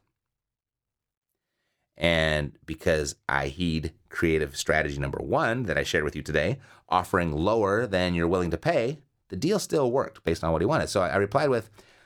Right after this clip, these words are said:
um, "Uh, are you saying you'll take option number two if we can get you a bigger down payment?" And after we worked that number out, I said,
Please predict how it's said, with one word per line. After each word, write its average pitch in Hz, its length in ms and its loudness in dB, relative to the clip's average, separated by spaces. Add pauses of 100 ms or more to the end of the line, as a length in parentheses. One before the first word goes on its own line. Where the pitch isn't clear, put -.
(160)
um, 92 400 0 (920)
"Uh, 92 240 2
are 104 80 0
you 107 100 2
saying 139 300 2
you'll 98 380 0
take 123 320 0
option 107 260 0
number 90 180 2
two 107 360 0
if - 120 -4
we 92 60 2
can 82 100 0
get 85 180 -2
you 87 100 2
a 78 40 0
bigger 78 280 0
down 76 260 0
payment?" - 460 -2 (1400)
And 80 140 0
after 80 180 0
we 87 60 4
worked 80 200 0
that 80 140 0
number 78 220 0
out, 120 180 0
I 87 40 -2
said, 82 300 -2